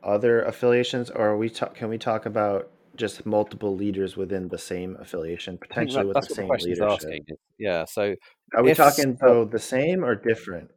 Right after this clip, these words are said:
Speaker 2: Well, the question was the
Speaker 1: Like,
Speaker 2: same.
Speaker 1: or
Speaker 2: How would you
Speaker 1: both.
Speaker 2: feel if Sin had the exact same leadership as Red Skull, for example? 'Cause we know
Speaker 1: See,
Speaker 2: Sin's coming.
Speaker 1: okay.
Speaker 2: She's, she's the second Cabal leader.
Speaker 1: So,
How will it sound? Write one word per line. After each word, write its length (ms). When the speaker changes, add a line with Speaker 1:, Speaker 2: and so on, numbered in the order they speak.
Speaker 2:
Well, 60
the 100
question 300
was 180
the 120
Speaker 1:
Like, 120
Speaker 2:
same. 40
Speaker 1:
or 100
Speaker 2:
How 120
would 120
you 80
Speaker 1:
both. 0
Speaker 2:
feel 260
if 100
Sin 540
had 360
the 140
exact 300
same 160
leadership 460
as 180
Red 180
Skull, 320
for 120
example? 420
'Cause 100
we 100
know 120
Speaker 1:
See, 20
Speaker 2:
Sin's 260
coming. 260
Speaker 1:
okay. 160
Speaker 2:
She's, 260
she's 240
the 100
second 340
Cabal 260
leader. 280
Speaker 1:
So, 380